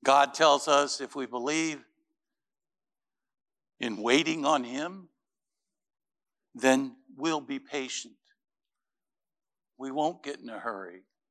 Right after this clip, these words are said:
We won't get discouraged because God's answer may be,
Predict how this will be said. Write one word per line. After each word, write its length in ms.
We 120
won't 320
get 200
discouraged 840
because 440
God's 460
answer 420
may 260
be, 380